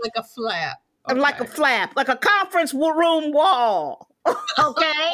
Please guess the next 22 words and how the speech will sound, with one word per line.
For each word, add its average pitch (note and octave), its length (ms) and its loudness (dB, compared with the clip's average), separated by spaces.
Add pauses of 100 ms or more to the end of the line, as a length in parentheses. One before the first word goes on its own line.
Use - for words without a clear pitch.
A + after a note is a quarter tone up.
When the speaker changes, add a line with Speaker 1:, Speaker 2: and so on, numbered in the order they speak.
(960)
Speaker 2:
And E4+ 160 4
so F#4 220 2
you D#4+ 200 0
got, F4 380 2
'cause - 140 0
she G#4+ 140 0
said F#4 200 -2
she F#4+ 140 0
got F#4 180 2
a D4 60 0
left G4+ 360 0
side F4+ 280 2
and D#4+ 140 -2
a D4 40 4
right D4+ 400 0
side, F3 600 -4 (260)
okay? C#4+ 640 0 (1200)
That's D4+ 220 0
what E4 120 0
I'm C#4+ 100 0
Speaker 1:
Okay. A3+ 80 -6
Speaker 2:
thinking. A3+ 560 -2